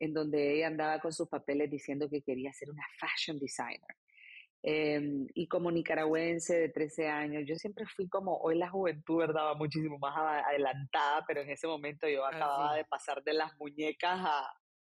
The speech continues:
Speaker 1: a, a, no sé, a la adolescencia. Y en ese momento me di cuenta, ah, existe una carrera que, que, que, que justamente se dedica a hacer lo que a mí tanto me apasiona. Yo también quiero ser una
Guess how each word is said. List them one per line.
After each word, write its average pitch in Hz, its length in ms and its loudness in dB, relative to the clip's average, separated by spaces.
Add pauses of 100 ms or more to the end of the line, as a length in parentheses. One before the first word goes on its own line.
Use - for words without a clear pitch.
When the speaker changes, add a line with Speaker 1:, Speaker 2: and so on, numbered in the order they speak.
(380)
Speaker 1:
a, 135 320 -2
a, 135 100 -4
no 131 160 -10
sé, 147 400 -4
a 131 160 -4
la 131 120 -2
adolescencia. 135 880 -4 (600)
Y 175 140 0
en 170 100 0
ese 170 200 -2
momento 208 400 -2
me 202 100 -2
di 185 80 -2
cuenta, 180 400 -4
ah, 233 320 -6
existe 208 420 -4
una 202 160 -2
carrera 190 540 0
que, 156 380 0 (360)
que, 147 380 -10
que, 139 260 -16
que 139 180 -4
justamente 185 680 -2
se 202 180 0
dedica 151 440 2
a 196 240 2
hacer 156 280 -2
lo 185 140 2
que - 80 -4
a 165 40 0
mí 156 120 0
tanto 185 300 -2
me 208 80 0
apasiona. 214 600 -2
Yo 135 120 2
también 185 360 -2
quiero 196 220 2
ser 156 160 -2
una 185 260 0